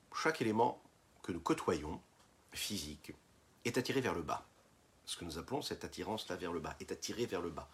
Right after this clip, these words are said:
Les objets sont attirés vers la pesanteur, vers le bas, et ne sont pas attirés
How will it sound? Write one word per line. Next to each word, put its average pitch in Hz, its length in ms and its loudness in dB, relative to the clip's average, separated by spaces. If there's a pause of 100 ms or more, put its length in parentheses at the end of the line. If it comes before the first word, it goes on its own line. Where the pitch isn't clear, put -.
(640)
Les 95 200 0
objets 101 480 4
sont - 180 -6
attirés 90 260 -4
vers 80 200 0
la 76 80 -4
pesanteur, 76 480 -6
vers 80 180 -4
le 78 100 -4
bas, 90 400 0
et 92 80 -2
ne 85 60 -6
sont 90 160 -8
pas - 120 -2
attirés - 300 -8